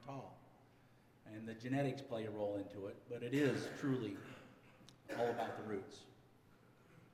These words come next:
And if you take all those steps properly, you have a very good chance of having a successful crop. This program, Rooted, is very much the same.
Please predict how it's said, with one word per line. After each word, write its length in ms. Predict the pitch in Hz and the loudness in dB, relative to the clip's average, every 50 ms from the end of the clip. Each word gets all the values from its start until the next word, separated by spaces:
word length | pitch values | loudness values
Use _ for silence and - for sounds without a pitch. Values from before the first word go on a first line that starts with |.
| - - | -14 -8
And 480 | 135 123 123 120 120 117 113 113 113 113 - - - - - | -4 -2 -2 -2 -2 -2 -2 -4 -6 -6 -10 -14 -20 -18 -12
if 180 | 147 135 - - | -12 -12 -10 -10
you 80 | 147 | -10
take 260 | 139 - 175 180 175 196 | -6 -2 -2 -2 0 0
all 220 | 175 170 165 165 | 0 0 2 0
those 120 | 160 - | 0 -2
steps 300 | - - - 170 - - - - - | -4 -4 -4 -4 -4 -4 -8 -6 -4
properly, 500 | 139 135 139 143 180 180 175 190 208 208 - - - - - - - - - - - - - - - - - - - - - - - - | -2 -2 -2 -2 -2 -2 -2 -2 -2 -2 -6 -12 -16 -18 -20 -20 -20 -20 -20 -20 -20 -20 -20 -20 -20 -20 -20 -20 -20 -20 -20 -20 -10 -6
you 100 | 135 139 | -4 -2
have 120 | 139 127 | -2 -2
a 60 | 117 | -4
very 260 | - - 143 147 143 131 | -2 -2 0 2 2 2
good 260 | - 139 123 - - | 2 0 -2 -2 -2
chance 540 | - - 139 127 107 101 - - - - - - - - - - - | -4 -2 -2 -2 -2 -6 -10 -10 -14 -16 -16 -18 -20 -20 -20 -20 -16
of 100 | 113 104 | -14 -8
having 260 | 113 120 117 113 113 107 | -6 -4 -4 -4 -6 -8
a 80 | - | -8
successful 580 | - - 104 104 - - 110 98 - - 98 95 | -8 -10 -12 -10 -4 -2 0 0 0 -4 -8 -10
crop. 260 | - - 90 - - - - - - - - - - - - - - - - - - - - - - - - - - - - - - - - - - - - - - - - - - - - - - - - - - | -10 -10 -10 -10 -10 -16 -20 -20 -20 -20 -20 -20 -20 -20 -20 -20 -20 -20 -20 -20 -20 -20 -20 -20 -20 -20 -20 -20 -20 -20 -20 -20 -20 -20 -20 -20 -20 -20 -20 -20 -20 -20 -20 -20 -20 -20 -20 -20 -20 -20 -20 -8 -2
This 160 | 160 165 - | -2 -2 -2
program, 540 | - - 165 165 165 160 131 120 120 120 120 - - - | 0 8 10 10 12 12 12 10 8 8 6 2 0 4
Rooted, 500 | 127 151 147 135 127 110 98 - - - - - - - - - - - - - - - - | 6 6 6 6 6 2 -2 -2 -4 -10 -12 -14 -18 -20 -20 -20 -20 -20 -20 -20 -20 -14 -12
is 160 | 117 110 113 | -10 -10 -8
very 320 | - 143 143 147 131 120 | -2 0 0 2 2 0
much 320 | 120 123 113 - - - - | 0 0 -2 -2 -4 -8 -10
the 80 | 107 | -10
same. 300 | - - 127 110 95 - | -6 -4 -4 -4 -4 -4